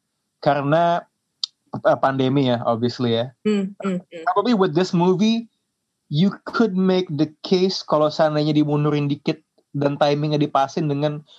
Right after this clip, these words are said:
Speaker 1: kalau nanti anaknya LeBron James mau masuk N B A, mungkin akan lebih resonan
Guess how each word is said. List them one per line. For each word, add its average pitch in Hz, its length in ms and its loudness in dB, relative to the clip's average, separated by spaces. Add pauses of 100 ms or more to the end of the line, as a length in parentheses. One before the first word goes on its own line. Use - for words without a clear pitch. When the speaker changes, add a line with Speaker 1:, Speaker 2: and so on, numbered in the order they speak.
(140)
Speaker 1:
kalau 143 240 2
nanti 143 320 2
anaknya 135 480 -2
LeBron 135 400 0
James 139 240 0
mau 131 160 -2
masuk - 160 -6
N 135 160 0
B 156 160 2
A, 139 80 -2
mungkin 135 320 -2
akan 127 240 -2
lebih 127 160 -2
resonan 123 400 -2